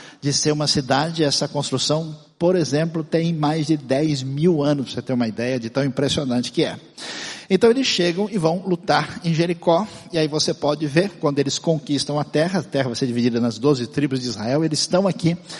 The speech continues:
desse lado que, ah, olhando de onde você tá, tá à sua direita do mapa, naquela parte, ah, verde, ah, e azul, né, onde estavam as tribos de Gade e de Ruben,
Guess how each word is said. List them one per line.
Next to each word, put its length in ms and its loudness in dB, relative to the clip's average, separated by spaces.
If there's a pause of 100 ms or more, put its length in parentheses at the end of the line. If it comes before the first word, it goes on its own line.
(400)
desse 340 4
lado 380 -2
que, 320 0 (240)
ah, 340 2 (140)
olhando 560 2 (140)
de 120 -8
onde 220 -2
você 300 -2
tá, 200 -2
tá 200 -2
à 40 -2
sua 240 -2
direita 480 0
do 120 0
mapa, 320 0
naquela 360 -2
parte, 440 -2 (580)
ah, 180 2
verde, 720 0 (360)
ah, 240 2
e 180 0
azul, 480 0
né, 180 -2
onde 280 0
estavam 500 -2
as 160 -4
tribos 320 -2
de 80 -2
Gade 400 0
e 40 -6
de 100 -6
Ruben, 440 2